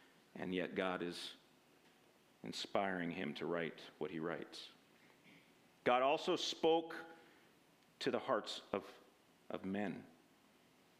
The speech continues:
Again, but not that every word in the Bible was dictated by God. Again, it's not that they are just sitting there writing and God is standing there. "And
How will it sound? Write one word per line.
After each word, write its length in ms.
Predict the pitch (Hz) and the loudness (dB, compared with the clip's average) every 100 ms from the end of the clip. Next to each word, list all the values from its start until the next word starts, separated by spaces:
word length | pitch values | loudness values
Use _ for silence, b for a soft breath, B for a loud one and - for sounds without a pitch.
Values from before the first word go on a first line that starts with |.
| - _ _ _ - - | -20 _ _ _ -14 -4
Again, 220 | 107 123 | 0 2
but 160 | 98 98 | 2 2
not 300 | 107 127 - | 2 2 2
that 100 | - | 2
every 220 | 123 120 | 2 2
word 240 | 110 113 107 | 2 2 2
in 80 | |
the 80 | 104 | 0
Bible 320 | 87 101 95 | 2 2 2
was 200 | 98 98 | 0 -2
dictated 600 | 90 104 - - 82 78 | -2 -4 -4 -2 -2 0
by 160 | 76 73 | -2 -2
God. 280 | 76 69 - | -2 -4 -2
Again, 240 | - 107 | 0 2
it's 160 | 104 117 | 2 2
not 240 | 110 110 | 2 2
that 100 | 120 | -2
they 140 | - 110 | 2 2
are 80 | 110 | 2
just 220 | 104 - | 0 0
sitting 200 | 127 113 | 2 4
there 160 | 107 | 2
writing 480 | 101 110 117 104 101 - B - | 4 4 4 2 -2 -6 B -2
and 140 | 107 | 4
God 180 | 117 110 | 4 4
is 80 | 107 | 2
standing 440 | - 117 117 110 | 2 2 4 2
there. 240 | 101 98 - B B - | 2 2 -2 B B 2
"And 560 | 143 143 147 147 147 | 4 6 4 2 2